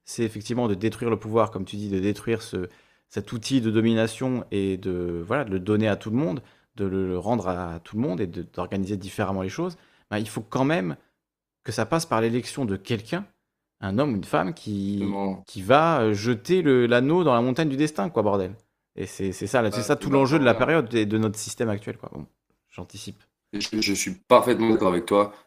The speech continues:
Speaker 2: et j'en viens du coup à mon avant-dernier point, et qui vient, à mon avis, mais mettre à plat, euh, tout ce qu'a dit Lordon, tout ce qu'ont dit Lordon et Friot, parce qu'ils bouclent sur les mêmes trucs, tu vois, même si, bon,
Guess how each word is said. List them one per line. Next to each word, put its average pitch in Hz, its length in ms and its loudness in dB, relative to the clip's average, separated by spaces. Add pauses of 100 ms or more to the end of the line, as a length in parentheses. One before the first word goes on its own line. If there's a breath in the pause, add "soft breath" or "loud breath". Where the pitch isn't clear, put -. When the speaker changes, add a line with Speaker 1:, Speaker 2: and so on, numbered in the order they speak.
Speaker 2:
et 95 220 6
j'en 90 160 2
viens 101 160 2
du 92 100 0
coup 98 80 -2
à 101 60 4
mon 90 240 0
avant-dernier 95 480 6
point, 107 360 2
et 90 160 -2
qui 87 160 -10
vient, 104 320 2
à 92 60 2
mon 92 140 2
avis, 92 240 2
mais 90 160 0
mettre 92 260 -4
à 87 80 -4
plat, 107 220 2
euh, 92 220 2
tout - 100 -10
ce - 60 -12
qu'a 104 120 0
dit 95 120 -2
Lordon, 98 380 0
tout 98 120 -12
ce - 60 -12
qu'ont 104 100 -4
dit 101 80 2
Lordon 101 240 2
et 101 60 0
Friot, 113 320 2
parce 95 160 -4
qu'ils 101 180 -2
bouclent 101 380 -6
sur 98 180 -4
les 98 60 0
mêmes 98 180 0
trucs, 98 220 -4
tu - 120 -8
vois, 90 160 2
même 90 180 -2
si, - 120 -6
bon, 80 200 -8